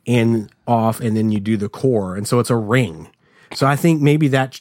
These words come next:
sig-, signals that maybe you're down for some traditional type action.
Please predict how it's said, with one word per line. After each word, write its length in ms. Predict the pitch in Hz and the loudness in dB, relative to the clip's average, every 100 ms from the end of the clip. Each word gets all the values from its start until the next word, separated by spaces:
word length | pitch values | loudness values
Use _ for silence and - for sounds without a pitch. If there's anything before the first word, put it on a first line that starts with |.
| 135 | -20
sig-, 580 | - - - 135 120 - | -16 -10 -2 -2 -2 -8
signals 440 | - 147 131 120 | -2 0 0 -2
that 120 | 110 113 | -2 0
maybe 260 | 120 113 | 0 2
you're 180 | 110 113 | 2 0
down 460 | 107 113 113 107 101 | 0 0 0 -2 -6
for 200 | - 107 | -6 -6
some 240 | - 98 | -4 -8
traditional 640 | - 117 104 113 - 95 85 | -6 -6 -4 -6 -6 -10 -10
type 320 | - 82 - - - - - | -12 -12 -16 -20 -20 -20 -14
action. 580 | 90 76 - - - | -10 -10 -10 -12 -14